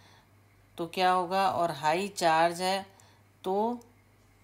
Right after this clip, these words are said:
दोनों आयन फेवर क्या करेंगे? कोवैलेंसी को फेवर करेंगे, कोवैलेंसी की तरफ ये जाएगा। जैसे lithium more covalent है lithium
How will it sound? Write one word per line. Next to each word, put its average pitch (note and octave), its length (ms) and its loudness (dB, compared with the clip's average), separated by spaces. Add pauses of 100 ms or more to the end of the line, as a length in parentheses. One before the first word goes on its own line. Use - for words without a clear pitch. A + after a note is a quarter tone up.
(100)
दोनों F3+ 520 2
आयन E3 460 2
फेवर D#3+ 400 -4
क्या D#3+ 200 -4
करेंगे? E3 580 -6 (380)
कोवैलेंसी D3 1000 -4
को G3+ 320 -8 (380)
फेवर C#3 320 -8
करेंगे, C#3 440 -12
कोवैलेंसी C#3+ 720 -8
की C#3 140 -16
तरफ D#3 360 -12 (720)
ये G#3 320 -8 (520)
जाएगा। C#3+ 560 -8
जैसे D3 280 -12
lithium E3+ 540 -8 (120)
more E3 220 -4 (300)
covalent E3+ 580 -6
है A3 240 -4 (460)
lithium F#3+ 640 -4